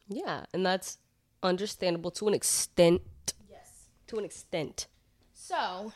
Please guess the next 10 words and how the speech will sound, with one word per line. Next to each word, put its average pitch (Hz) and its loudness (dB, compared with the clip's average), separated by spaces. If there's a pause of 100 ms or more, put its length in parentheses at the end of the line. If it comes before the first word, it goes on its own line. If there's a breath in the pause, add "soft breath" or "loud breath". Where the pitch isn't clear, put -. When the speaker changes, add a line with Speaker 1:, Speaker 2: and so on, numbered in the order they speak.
(340 loud breath)
Speaker 2:
I'm 208 -4
gonna 247 2
say 208 2
that 196 -2
I 196 -2
do 208 0
think 196 -2
that 185 -4 (1300)
a 208 6
lot 190 0